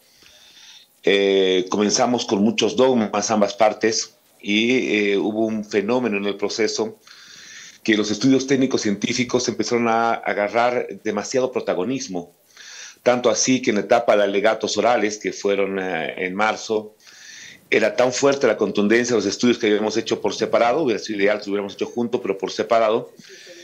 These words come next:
que los jueces del Haya decidieron incorporar a nuestros peritos para ser interrogados tanto por los jueces como por la parte contraria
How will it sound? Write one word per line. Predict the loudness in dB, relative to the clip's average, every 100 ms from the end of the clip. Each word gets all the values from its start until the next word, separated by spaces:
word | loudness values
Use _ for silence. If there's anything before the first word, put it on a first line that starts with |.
| -18 -2
que | 0
los | 2
jueces | 2 2 2
del | 4
Haya | 4 0
decidieron | -2 0 0 0
incorporar | -2 -4 -6 0 2 2 0 -2
a | -2
nuestros | -2 -8 -6
peritos | -4 -4 0 -2 0
para | -2 -2
ser | -4 -6
interrogados | -6 -6 0 2 2 -2
tanto | -2 -2 -2 -6 -2
por | -4 -4
los | -8
jueces | -2 -2 0 -2 -2
como | -6 -4 -4 -2
por | -2
la | 0 0 0 -6 -4
parte | -4 -4 -8
contraria | -8 -2 0 2 -2 -4